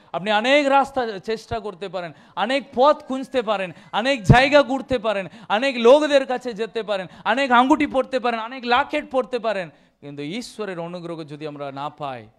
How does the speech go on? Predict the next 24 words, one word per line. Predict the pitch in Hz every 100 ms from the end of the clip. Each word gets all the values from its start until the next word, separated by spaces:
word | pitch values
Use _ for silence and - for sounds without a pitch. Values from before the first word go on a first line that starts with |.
| _ _ _ _
বাকি | 131 131 143
সবই | - 165 170
ব্যর্থ | 143 135 -
হয়ে | 139 127 127
যায়। | 123 110 -
কিন্তু | 143
প্রভু | 147 160 175
বলছে, | 165 156 151 139 131 _ _ _ _ _
"এ | 143
অনুগ্রহ | 151 160 175 196 165 151
তিনি | 143 151 147
আমাদেরকে | 147 135 131 135
দান | 117 120 120
করেন।" | 113 117 110 104 110 _ _ _
আমেন? | 135 156 185 196 - _ _ _ _ _ _ _ - -
তো | 202
যিশু | 143 269 294 -
তিনটে | 240 - 262 277 240
জিনিসে | 185 214 233 226
তিনি | - 185
বাড়তে | 156 147 156 -
লাগলেন, | 156 139 139 131 113 _ _ _ _ _ _
ঈশ্বরের | - 175 - 170 151
শক্তিতে | - 160 160 - 208 214 240